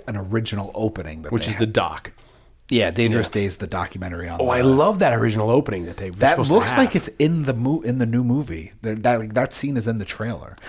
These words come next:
Speaker 1: which is basically the scene is, uh, you got,
Speaker 2: They
Speaker 1: like
Speaker 2: storyboarded it, but they never put it in. It was gonna be the original. They wanted to, Ridley Scott was like, "I wanna open the movie with a bang," and then this was the idea, what Blake's
Speaker 1: Yeah,
Speaker 2: about to say is
Speaker 1: which is like, we're, like, on a farm or something, and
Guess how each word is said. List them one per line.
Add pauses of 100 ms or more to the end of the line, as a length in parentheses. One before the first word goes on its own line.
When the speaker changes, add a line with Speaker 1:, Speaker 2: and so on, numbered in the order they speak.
(140)
Speaker 1:
which
is
basically
the
scene
is, (440)
uh, (280)
you
got,
Speaker 2:
They
Speaker 1:
like
Speaker 2:
storyboarded
it,
but
they
never
put
it
in.
It
was
gonna
be
the
original.
They
wanted
to, (600)
Ridley
Scott
was
like,
"I
wanna
open
the
movie
with
a
bang,"
and
then
this
was
the
idea,
what
Blake's
Speaker 1:
Yeah,
Speaker 2:
about
to
say
is
Speaker 1:
which
is
like,
we're,
like,
on
a
farm
or
something,
and